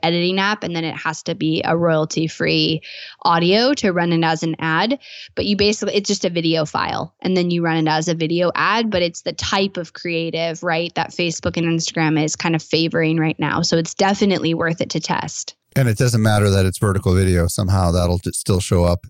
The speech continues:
Speaker 2: as a feed video or whatever. It will just
Speaker 1: Yeah.
Speaker 2: crop the top and the bottom or something until you hit play, or how does that work?
Speaker 1: Yeah. What we typically see happen is Facebook and Instagram will kind of already favor it to the right platforms, to the right feeds. The reality is most people are looking at the videos on their phone.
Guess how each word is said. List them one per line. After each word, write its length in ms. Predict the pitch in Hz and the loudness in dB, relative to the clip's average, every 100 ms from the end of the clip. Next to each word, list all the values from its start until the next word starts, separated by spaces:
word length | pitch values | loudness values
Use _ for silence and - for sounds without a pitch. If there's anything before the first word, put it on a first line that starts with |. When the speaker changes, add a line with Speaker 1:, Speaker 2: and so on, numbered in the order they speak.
| - | -2
Speaker 2:
as 160 | 90 92 | -2 0
a 40 | |
feed 300 | - 95 87 | 0 0 2
video 300 | 98 95 95 | 2 4 4
or 80 | 95 | 4
whatever. 420 | 92 95 98 95 | 4 2 2 2
It 100 | 92 | 2
will 160 | 95 87 | 0 0
just 180 | 95 92 | 0 0
Speaker 1:
Yeah. 100 | 196 | 2
Speaker 2:
crop 200 | 101 - | 0 0
the 60 | 92 | -2
top 260 | 101 92 | -2 0
and 80 | 95 | 0
the 40 | 87 | 0
bottom 320 | 90 92 104 | 2 2 2
or 40 | |
something 320 | - 107 107 | 0 -2 0
until 200 | 98 95 | -2 0
you 60 | 92 | 0
hit 120 | 92 | 0
play, 260 | - 98 117 | 0 2 2
or 80 | 101 | 2
how 100 | 98 | 2
does 100 | 95 | 2
that 160 | 90 | 0
work? 220 | 85 80 - _ _ _ | -2 -6 -10 _ _ _
Speaker 1:
Yeah. 360 | 214 254 185 - _ | 0 2 2 -2 _
What 140 | 208 190 | -4 -4
we 140 | 185 | -6
typically 400 | - 220 240 262 | -6 -4 -2 -2
see 180 | 254 262 | 0 0
happen 360 | 254 254 269 | 0 0 0
is 200 | 233 190 - | 0 -2 -2
Facebook 320 | 202 202 190 | -2 -2 -4
and 100 | 185 | -4
Instagram 440 | 175 175 196 185 175 | -4 -4 -2 -2 -2
will 80 | |
kind 240 | 170 180 170 | -2 -2 -2
of 100 | 165 | -2
already 320 | 175 170 170 | 0 0 -2
favor 360 | 165 170 160 190 | -2 -2 0 2
it 180 | 214 - | 2 0
to 120 | 180 | -2
the 80 | 165 | 0
right 280 | 160 165 - _ - | 0 -2 -6 _ -2
platforms, 640 | 175 160 - 190 214 226 | 0 2 2 4 4 2
to 100 | - | 0
the 100 | 175 | 0
right 200 | 170 170 - | 0 -2 -4
feeds. 380 | 165 170 208 | -2 -2 -2
The 100 | - | 0
reality 320 | 214 226 208 180 | 2 2 2 2
is 120 | 175 | 0
most 440 | 175 185 196 190 | -2 2 2 0
people 240 | 196 180 156 | -4 -6 -2
are 220 | 170 165 | 0 0
looking 320 | 165 165 180 156 | -2 -4 -2 -2
at 220 | 160 - _ 175 | -2 -6 _ -10
the 180 | 180 | -6
videos 380 | 175 156 156 165 | -2 0 0 -2
on 100 | 160 | -2
their 140 | 156 160 | -4 -4
phone. 440 | 160 165 208 | -2 2 4